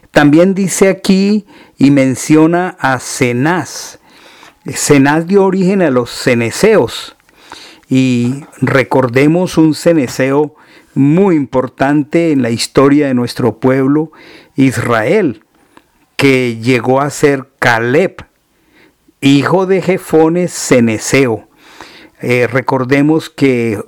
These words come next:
Moche le cambió el nombre a, a, a este hombre por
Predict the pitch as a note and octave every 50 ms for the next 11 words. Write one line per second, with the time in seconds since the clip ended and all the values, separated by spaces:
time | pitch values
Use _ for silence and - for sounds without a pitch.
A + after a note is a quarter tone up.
0 | _ _ _ _ _ - - - - _ _ _ D3 C#3 B2+ C3 C3 C#3+ E3+ G3+
1 | G3 E3+ - - - D3+ C3+ C3 B2 - - A#2+ A#2 A#2 A#2 A#2 B2 C3 C3 C3+
2 | C#3+ - - - C3+ B2 B2 A#2+ A#2 B2 C3 C#3+ D3+ D#3+ D#3 D3 C#3 B2+ A#2 A#2+
3 | G#2 - _ _ - - - - - _ _ _ - - A#2+ A#2 A2+ A2 G#2+ G#2
4 | G2+ A2 A2+ A2 A2 A2 A2 A2 A2 G#2 G2+ A2 - - _ _ _ _ _ -
5 | - A#2+ A#2+ B2+ C3+ - - - - D#3 D3+ C#3+ C#3+ C#3+ C#3+ D3 C#3+ D#3 E3 D#3+
6 | E3 _ - C3+ C3 B2+ A#2+ G2+ _